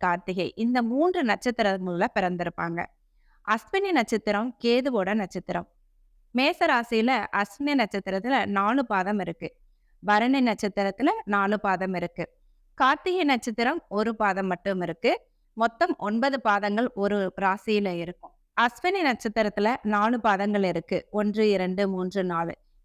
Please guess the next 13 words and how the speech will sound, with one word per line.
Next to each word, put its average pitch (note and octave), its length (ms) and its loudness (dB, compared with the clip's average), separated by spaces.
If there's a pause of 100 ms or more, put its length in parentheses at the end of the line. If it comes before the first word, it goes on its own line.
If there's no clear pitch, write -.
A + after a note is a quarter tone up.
(120)
அஸ்வினி F#4 520 0
நட்சத்திரம் A3 500 0 (200)
கேதுவுடைய C4 520 0 (140)
நட்சத்திரம். - 460 -6 (680)
அஸ்வினி E4 520 0
நட்சத்திரத்துல G#3 600 0
பிறந்தவங்களுக்கு F#3+ 680 -2 (200)
முதல் B3+ 360 -2 (120)
தசை A3+ 260 -2 (240)
கேது C#4 400 0
தசையாக F3+ 420 -2 (120)
இருக்கும். F3 320 -6 (300)
என்ன D4+ 320 2